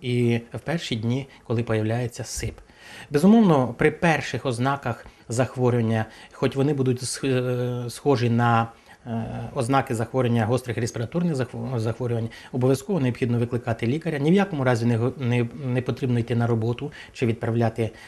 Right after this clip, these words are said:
свою дитину на навчання. І навіть студенти,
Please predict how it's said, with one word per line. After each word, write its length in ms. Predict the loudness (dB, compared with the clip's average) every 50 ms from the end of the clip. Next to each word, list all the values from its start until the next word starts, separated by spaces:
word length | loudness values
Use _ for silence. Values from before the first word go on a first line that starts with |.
| -20
свою 260 | -12 -4 0 2 4
дитину 440 | 4 2 2 0 0 0 2 0 0 -4 -6 -10 -4
на 120 | 0 2 4
навчання. 720 | 4 2 2 0 0 2 2 4 4 2 0 -2 -2 -4 -8 -12 -20 -20 -20 -14 -6
І 300 | -2 2 4 4 4 4
навіть 400 | 4 4 4 4 4 2 0 -2
студенти, 760 | -4 -4 -2 0 2 4 4 4 4 2 2 0 -2 -2 -2